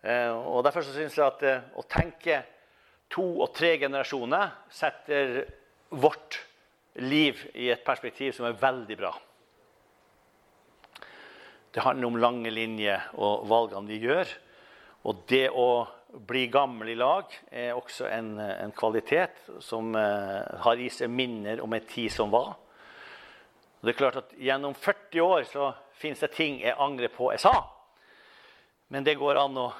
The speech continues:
be om tilgivelse for å få, eh, ryddet det vekk da. Fantastisk. Ehm, til, helt til slutt så, eh, tok vi kontakt, når vi skrev ned boka for ungdom,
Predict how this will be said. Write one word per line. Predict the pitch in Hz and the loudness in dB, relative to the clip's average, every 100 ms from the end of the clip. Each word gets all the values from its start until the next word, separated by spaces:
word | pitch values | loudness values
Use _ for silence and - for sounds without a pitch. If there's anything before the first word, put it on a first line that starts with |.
| - | -8
be | 120 120 | -2 -2
om | 110 | -2
tilgivelse | 120 113 107 117 | -4 -4 -4 -6
for | - 196 226 | 2 2 4
å | 156 123 | -4 -6
få, | - 127 110 - - | -2 -4 -4 -8 -12
eh, | - 113 | -4 0
ryddet | 113 107 101 | 2 0 2
det | 104 92 | 0 0
vekk | 90 - - | -2 -4 -8
da. | - - - - _ _ _ _ _ _ _ _ _ _ - - - - - _ _ - | -10 -12 -20 -20 _ _ _ _ _ _ _ _ _ _ -20 -20 -20 -20 -20 _ _ -8
Fantastisk. | - 151 147 135 - 170 - - - - - - _ _ _ _ | 0 2 2 0 -2 -2 0 0 0 -4 -12 -20 _ _ _ _
Ehm, | 156 185 190 190 185 170 - | 4 4 4 0 -6 -8 -4
til, | 170 | 0
helt | 233 | 0
til | 220 | 0
slutt | 226 262 - - _ | -4 -6 -12 -20 _
så, | - - 214 220 220 - - _ _ _ _ _ _ _ _ - - _ - | -16 2 6 6 4 -4 -20 _ _ _ _ _ _ _ _ -16 -16 _ 0
eh, | 160 160 165 - - _ _ _ _ - - _ _ _ _ _ _ _ _ - - - _ _ _ _ _ _ _ _ _ - | 2 4 2 -2 -16 _ _ _ _ -20 -20 _ _ _ _ _ _ _ _ -20 -20 -20 _ _ _ _ _ _ _ _ _ 0
tok | 220 226 | 2 4
vi | |
kontakt, | 196 214 214 220 - | 2 4 4 2 -4
når | 185 | -6
vi | |
skrev | 180 208 208 | -2 2 2
ned | 180 | 4
boka | 196 202 | 2 0
for | 156 165 | 0 0
ungdom, | 165 165 147 | 2 4 4